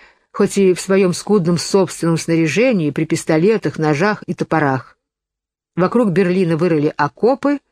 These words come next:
Бюлов старался защитить город с помощью малочисленных войск. Под Грозгеншеном и Бауценом маршал Ней – разбил соединённые прусско-русские силы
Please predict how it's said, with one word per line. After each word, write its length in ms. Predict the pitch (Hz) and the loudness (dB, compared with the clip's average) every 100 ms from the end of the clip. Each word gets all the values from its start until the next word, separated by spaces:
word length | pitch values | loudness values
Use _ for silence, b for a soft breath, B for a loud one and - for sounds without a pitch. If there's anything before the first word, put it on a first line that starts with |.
| b b b b b | b b b b b
Бюлов 460 | 170 208 262 196 | 0 2 2 2
старался 500 | - - 185 185 - | -2 -2 0 0 -2
защитить 500 | 165 165 180 - 185 | -4 -4 -4 -2 -2
город 280 | 160 190 175 | 0 0 0
с 80 | - | -2
помощью 420 | 180 175 160 170 | -2 0 0 0
малочисленных 640 | 160 160 156 165 - 156 - | 0 0 0 -4 -2 -6 -2
войск. 500 | 165 254 262 - - _ _ _ _ _ _ _ | 0 0 0 -10 -20 _ _ _ _ _ _ _
Под 180 | 202 175 | 0 2
Грозгеншеном 840 | 180 262 214 202 170 190 170 156 | 2 2 2 0 0 0 0 -2
и 100 | 156 | -2
Бауценом 720 | 165 202 262 247 - 160 147 B B B B | 0 2 2 0 -2 -4 -4 B B B B
маршал 440 | 180 208 196 190 | 0 0 0 0
Ней – 380 | 185 190 254 269 b b b b | 2 2 0 -2 b b b b
разбил 420 | 170 190 160 226 | 0 2 2 0
соединённые 720 | 208 214 165 175 208 233 214 196 | 2 0 0 2 2 2 2 0
прусско-русские 840 | 185 196 - 180 202 - 175 175 | 2 0 0 0 0 -2 -2 -2
силы 440 | - 233 294 285 | -2 -2 0 0